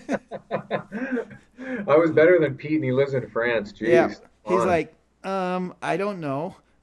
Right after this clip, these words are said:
Speaker 2: <laughs>
Speaker 1: I know. We, we've raced under Running Freak for the longest time, so it's taken me a long time to sort of get used to the name change. But, um,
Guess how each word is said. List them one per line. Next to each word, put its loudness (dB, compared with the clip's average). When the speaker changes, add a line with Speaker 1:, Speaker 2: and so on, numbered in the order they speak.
Speaker 2:
<laughs> -10
Speaker 1:
I 8
know. 10
We, 10
we've 2
raced 8
under 6
Running 2
Freak -4
for 2
the 2
longest 4
time, 2
so 6
it's 2
taken 2
me 4
a 8
long 6
time 2
to 4
sort 4
of 2
get 6
used 0
to 2
the 0
name 0
change. -4
But, 2
um, 0